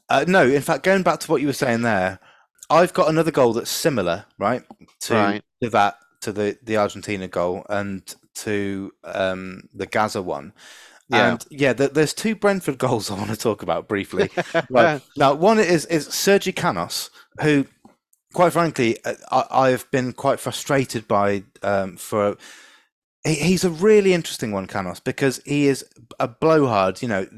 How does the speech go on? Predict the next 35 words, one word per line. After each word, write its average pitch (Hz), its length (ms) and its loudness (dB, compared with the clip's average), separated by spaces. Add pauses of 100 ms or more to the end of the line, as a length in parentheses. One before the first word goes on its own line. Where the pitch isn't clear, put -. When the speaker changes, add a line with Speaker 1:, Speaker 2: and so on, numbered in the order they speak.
(140)
Speaker 1:
it - 160 -4
leaves 131 400 0
nothing 135 520 -4
out 107 180 -2
there. 107 240 2 (580)
It, 117 200 -2
it's 120 400 -4
blood, 139 380 0
sweat 120 220 -2
and 120 140 -12
tears, 101 500 -2
and 104 340 -4
he 135 200 -4
has 143 260 -2
got - 180 -2
the 107 60 -2
love 98 200 -2
of 92 240 -10
the - 60 -14
Brentford 95 340 -8
fans, 92 320 -6
and 98 280 -6
he 127 220 -2
loves 113 520 0
Brentford. 92 500 -8 (760)
But 135 220 4
he 147 160 4
is 147 160 2
equally 117 320 0
frustrating 107 580 -4
at 90 100 -12
times 92 280 -6
as 92 160 -12
well. 87 220 0
Like, 90 180 -2